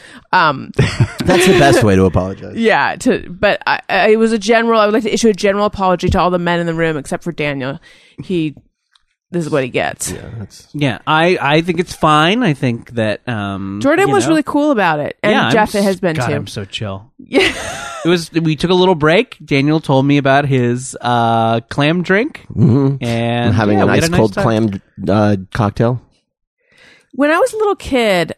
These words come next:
Speaker 1: I used to see Clamato in the grocery store and think, "Who would ever?"
Speaker 2: I'm
Speaker 1: And the same with be-, beef amato.
Speaker 2: Beef motto.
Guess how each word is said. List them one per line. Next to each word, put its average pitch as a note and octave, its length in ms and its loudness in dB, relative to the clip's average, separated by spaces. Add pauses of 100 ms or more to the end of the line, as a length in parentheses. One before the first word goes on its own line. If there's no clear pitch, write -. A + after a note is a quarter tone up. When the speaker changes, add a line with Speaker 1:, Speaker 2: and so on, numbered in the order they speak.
(140)
Speaker 1:
I F#3 80 0
used G3 280 -2
to G3+ 80 -4
see F#3+ 600 -4 (100)
Clamato F3 720 0
in F3 80 -2
the E3+ 80 -4
grocery E3 300 -4
store F3 320 0
and E3 220 -6
think, D#3+ 240 -6
"Who B3+ 240 -4
would C4 120 0
ever?" D3+ 480 -6 (720)
Speaker 2:
I'm A2+ 260 -2 (120)
Speaker 1:
And A#3 100 0
the A3 60 -2
same D#4+ 260 0
with C#4+ 180 -2
be-, - 180 -6 (380)
beef - 220 0
amato. G2+ 540 0 (240)
Speaker 2:
Beef B2+ 240 2
motto. E2+ 580 -2